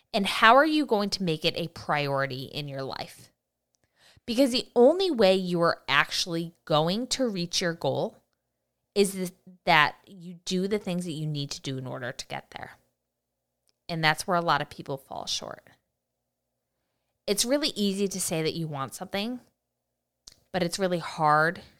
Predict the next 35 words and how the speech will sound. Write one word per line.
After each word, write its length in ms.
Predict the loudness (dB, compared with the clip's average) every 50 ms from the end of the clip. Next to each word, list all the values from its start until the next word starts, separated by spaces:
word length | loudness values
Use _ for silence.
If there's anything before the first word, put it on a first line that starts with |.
| _ _
to 140 | -8 -6 -6
do 260 | -6 -6 -6 -6 -6
the 140 | -6 -6 -8
things 300 | -8 -8 -10 -10 -8 -10
that 100 | -12 -12
you 100 | -12 -10
need 240 | -8 -8 -8 -8 -10
to 100 | -16 -16
do. 180 | -14 -14 -12 -14 -14 -18 _ _ _ _ _ _ _ _ _ _ _ _ _ _ _ _ _ _ _ _ _ _ _ _ _ _ _ _ _ _ _ _ _ _ _ _ _ _ _ _ _ _ _ _ _ _ _ _ _ _ _
And 100 | -6 -6
talk 300 | -4 -2 -2 -2 -2 -4
is 140 | -10 -8 -4
cheap, 360 | -4 -6 -6 -6 -14 -16 -10
right? 560 | -8 -4 -4 -4 -4 -6 -12 -18 -20 -20 -20 _ _
Isn't 200 | -20 _ -18 -10
there 140 | -8 -8
a 40 | -8
saying 320 | -6 -6 -6 -6 -4 -4 -6
that 140 | -8 -6
goes 240 | -6 -6 -6 -4 -6
like 160 | -6 -8 -4
that? 280 | -4 0 0 0 0 2 0 0 0
<laughs> 120 | 0 2 6
That 180 | 6 6 6
talk 300 | 6 2 2 2 2 0
is 240 | -2 -2 0 0 0
cheap. 300 | 2 2 0 0 -2 -8 -14 -14 _ -20 -20 _ _ _ _ _ _ _ _ _ _ _ _ _
So 480 | _ 2 8 10 10 10 10 8 4 -2 -10 _ _ _ _ _ _ _ _ _ _ _ _ _ _ _ _ _ _ _ _ _
figure 220 | _ -2 4 8 8
out 160 | 8 8 8
what 100 | 4 0
you 100 | 0 0
want. 300 | 2 2 2 2 0 -2 -8 -18 _ _ _ _ _ _ _ _ _ _ _ _ _ _ _ _ _ _ _ _ _ _
And 140 | 2 4 4
then 120 | 4 4